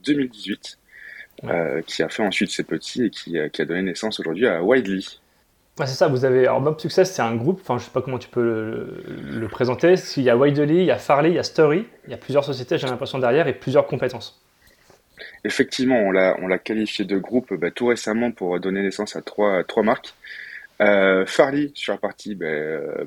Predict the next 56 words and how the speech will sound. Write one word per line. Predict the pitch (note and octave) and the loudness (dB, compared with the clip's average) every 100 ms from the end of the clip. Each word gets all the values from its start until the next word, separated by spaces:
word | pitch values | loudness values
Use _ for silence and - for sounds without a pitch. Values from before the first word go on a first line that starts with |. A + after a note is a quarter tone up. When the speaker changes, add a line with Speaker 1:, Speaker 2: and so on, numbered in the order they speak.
| - | -4
Speaker 1:
marketing | G#2+ A2 A#2 G2+ | -2 -2 -2 -2
d'applications | F#2+ - G2 F2 F#2 | -2 -4 -4 -4 -4
mobiles, | F2 E2+ C3+ - _ | -6 -4 -4 -6 _
qui | - | -8
est | E2+ | -6
un | F2 | -4
sujet | - F#2+ G#2+ | -4 -2 -4
qui | - - | -4 -4
revient | F2+ F2+ G2 | -2 -2 -4
très | - G2 | -4 -4
en | F2+ F2+ | -2 0
vogue | G2 F2+ | 0 0
en, | D#2 E2 | -6 -8
en | F2 | -10
France, | - A2+ C3 - - - - - | -8 -8 -8 -12 -14 -14 -14 -10
Speaker 2:
Ok. | A2+ - | -6 -4
Speaker 1:
euh, | D#2+ | -4
avec | D2+ E2+ | -4 -4
la | - | -6
comptabilité | - - E2+ - D#2 D#2+ D2+ F2+ F2 D#2 C2+ - - | -10 -6 -2 0 0 -2 -4 -2 0 0 -4 -8 -16
et, | E2 | -10
et | |
l'arrêt | D#2 D#2+ | -4 -2
des | D#2+ E2+ | -2 -2
prospectus, | D#2+ - E2 - - - | -6 -4 -6 -6 -10 -10
en | |
tout | - | -8
cas | D#2 | -8
la | |
Speaker 2:
Ouais. | D#2 | -6
Speaker 1:
diminution. | E2 D#2 D#2+ - - - - - - - - | -8 -8 -6 -6 -8 -12 -14 -14 -14 -4 2
Euh, | G2 | 6
il | |
y | G#2+ | 6
a | |
Story | G#2 C3 D3 | 4 4 4
qui | C#3+ | 2
est | G#2+ | -4
une | |
agence | G2+ A#2 A2+ | -2 -2 -4
de | F#2+ | -6
social | A#2+ - C#3+ | -4 0 0
et | |
brand | A2 G#2+ | 0 -6
content, | G2+ F#2 F#2 - - _ - | -8 -6 -6 -8 -16 _ -10
euh, | F2+ F2 | -6 -6
qui | - | -6
accompagne | F#2 F#2+ - G2+ | -8 -6 -2 -2
les | F#2 F2+ | 0 -2
marques | G2 - E2+ | -2 -2 -6
et | |
principalement | - G2 - G2 G2+ | -6 -6 -4 -4 -2
les | F#2 | -2
retailers | F2 - E2+ F#2+ | -4 -4 -2 0
sur, | G#2 - D#2+ | -2 -6 -6
euh, | D2+ C#2+ | -6 -6